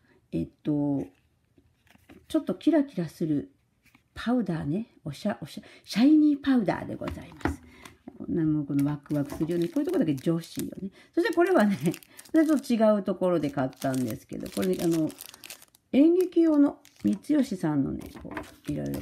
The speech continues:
これは、えっと、眉毛描くやつね。そして眉マスカラ。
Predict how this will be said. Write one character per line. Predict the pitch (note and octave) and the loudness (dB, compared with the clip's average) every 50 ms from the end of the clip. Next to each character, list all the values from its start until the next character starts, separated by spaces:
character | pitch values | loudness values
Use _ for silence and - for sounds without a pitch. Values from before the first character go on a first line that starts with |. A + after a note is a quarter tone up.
| - - | -10 -8
こ | - - | -8 -6
れ | C#3 | -6
は、 | - - - - - - | -6 -6 -8 -10 -10 -10
え | - C#3+ B2 | -10 -10 -10
っ | - | -10
と、 | - - - - - - - - - _ - - _ _ - | -10 -14 -16 -16 -16 -16 -18 -18 -20 _ -20 -20 _ _ -12
眉 | D#3+ C#3 D3+ D#3 C#3+ | -10 -8 -8 -6 -6
毛 | C#3+ | -6
描 | C#3 - - | -8 -8 -10
く | - D3 | -12 -12
や | - - | -10 -4
つ | - | -2
ね。 | G3+ G#3+ - - - - _ - - _ _ _ _ _ _ | -2 -2 -4 -8 -18 -20 _ -20 -20 _ _ _ _ _ _
そ | - - D#3+ E3 | -10 -8 -6 -6
し | D#3+ - - - | -6 -8 -14 -10
て | _ - D#3+ D#3 | _ -2 0 0
眉 | D#3+ D#3 D#3 D#3 D3+ D3 D3+ D#3 E3 E3+ E3+ D#3 | 0 0 0 0 -2 -2 -2 0 0 0 0 0
マ | D#3 D#3 D3+ D#3 D#3+ | 0 0 0 -2 -4
ス | D3+ - - - C3+ C#3 | -6 -8 -10 -8 -8 -8
カ | C3 - - - C3+ - A#2 A#2+ B2+ | -8 -10 -10 -10 -8 -8 -8 -10 -8
ラ。 | B2 C3+ C3+ C#3+ D#3 - | -6 -4 -4 -4 -6 -8